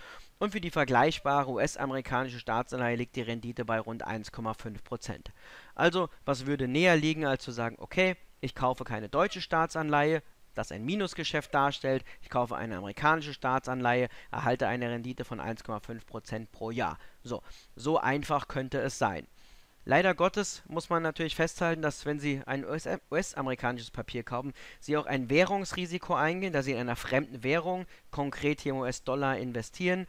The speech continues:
Die Schwankungsbreite aus der Währungsveränderung zwischen Euro und Dollar, die ist relativ hoch, also tragen Sie ein Währungsrisiko respektive eine Währungschance.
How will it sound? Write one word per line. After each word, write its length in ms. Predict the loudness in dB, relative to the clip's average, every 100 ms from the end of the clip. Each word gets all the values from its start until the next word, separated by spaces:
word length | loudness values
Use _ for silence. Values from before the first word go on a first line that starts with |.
| -10 -16 -8
Die 240 | 0 0 0
Schwankungsbreite 920 | 0 2 2 0 -2 -2 2 2 2
aus 100 | 0
der 220 | 0 0
Währungsveränderung 920 | 4 4 2 -2 -2 0 0 -2 -4
zwischen 320 | -4 -4 -2 -2
Euro 380 | 0 0 0
und 180 | -4 -2
Dollar, 300 | 0 2 0 -2 -14 -14
die 300 | -2 2 4
ist 280 | 2 0 4
relativ 680 | 6 6 4 0 -6 -4
hoch, 280 | 0 2 0 2
also 300 | 2 4 0
tragen 360 | 2 2 2
Sie 220 | 0 -2 -4 -8 -4
ein 260 | 0 0
Währungsrisiko 880 | 2 0 0 -8 -4 -2 -2 0 0
respektive 760 | 2 2 2 -4 -4 -4 -2 0
eine 300 | 0 -2 -2
Währungschance. 840 | 0 0 -2 -4 2 2 2 -4